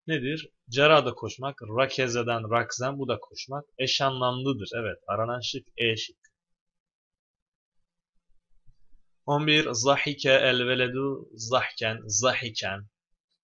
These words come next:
Cümlesinde altı çizili kelimenin eş anlamlısı hangidir, hangisidir?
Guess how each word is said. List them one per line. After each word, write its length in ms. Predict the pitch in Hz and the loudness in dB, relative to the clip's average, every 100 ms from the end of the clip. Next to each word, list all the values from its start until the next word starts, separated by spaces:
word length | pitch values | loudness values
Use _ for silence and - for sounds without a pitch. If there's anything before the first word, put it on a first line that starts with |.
| _ _ _ - | _ _ _ -8
Cümlesinde 680 | 117 147 147 143 147 143 143 | -2 2 0 0 -2 4 4
altı 420 | 131 131 127 135 | 6 4 2 -4
çizili 400 | - 131 127 147 | -4 -2 -2 -2
kelimenin 440 | - 131 127 120 123 | 0 -2 0 -2 -2
eş 240 | 127 - | -2 -2
anlamlısı 480 | 123 117 113 135 135 | -2 -2 -4 -8 -6
hangidir, 440 | 135 131 110 87 | -6 -4 -6 -8
hangisidir? 880 | 98 123 131 113 123 104 87 - - | -4 -4 -4 -6 -6 -6 -6 -6 -8